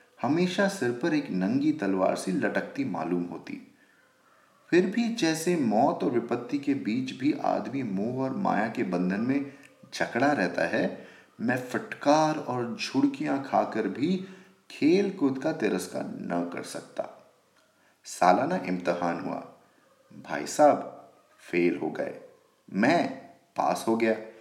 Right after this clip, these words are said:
और दर्जे में प्रथम आया। मेरे और उनके बीच में केवल दो साल का अंतर रह गया। जी में आया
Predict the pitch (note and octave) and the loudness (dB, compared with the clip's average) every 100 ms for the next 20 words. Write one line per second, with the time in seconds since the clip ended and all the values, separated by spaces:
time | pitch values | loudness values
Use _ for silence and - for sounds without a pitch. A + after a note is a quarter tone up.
0 | - - - F2+ F2+ G2 G2+ C3 G3+ A#3+ | -20 -20 -4 -2 0 4 4 4 2 4
1 | C4 - - F#2 - - - F2 D2+ - | 2 0 -2 -2 2 2 4 2 0 -4
2 | - - _ _ _ F2+ F#2+ G#2 E3 A3 | -12 -20 _ _ _ -2 0 4 4 4
3 | - G2+ G#2 D3+ - C#3+ G3 - A#2 G#3 | 2 0 2 0 2 0 -2 0 2 2
4 | - - G2+ B2+ F3 - - A2 A2 E2 | 0 0 2 4 2 2 4 4 2 -2
5 | - - D#2+ - E2+ E2+ E2 - - - | -2 -2 -2 -4 -6 -6 -6 -6 -6 -6
6 | - _ _ _ _ _ F#2 - C3 D#3+ | -14 _ _ _ _ _ -8 0 2 4
7 | G#2+ E2+ A2 E3 | 2 2 2 0